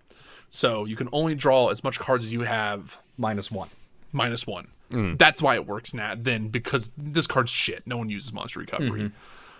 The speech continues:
Speaker 1: Um, because of that specific reason. And here it's wild. It's, it's madness. It's
Speaker 2: Fuck the
Speaker 1: very
Speaker 2: one where you
Speaker 1: good.
Speaker 2: can go from empty hand to five card hand.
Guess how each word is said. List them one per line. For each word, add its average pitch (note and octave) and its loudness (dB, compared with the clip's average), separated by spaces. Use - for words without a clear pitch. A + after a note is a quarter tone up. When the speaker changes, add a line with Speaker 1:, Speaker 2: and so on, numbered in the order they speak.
Speaker 1:
Um, G2+ -2
because A2+ -2
of A#2+ 0
that A2+ 0
specific - -6
reason. G#2 -10
And A2+ -6
here B3 6
it's A2 0
wild. E3 0
It's, A#2 -6
it's F3 2
madness. F#3 2
It's C3+ -12
Speaker 2:
Fuck A3 6
the G#3 6
Speaker 1:
very G#3 10
Speaker 2:
one C3+ 6
where B2 6
you B2 8
Speaker 1:
good. - 2
Speaker 2:
can A#2 0
go A#2+ 4
from A2+ -4
empty C3 0
hand A#2+ 0
to - -12
five G3+ 4
card G2 0
hand. F#2+ -4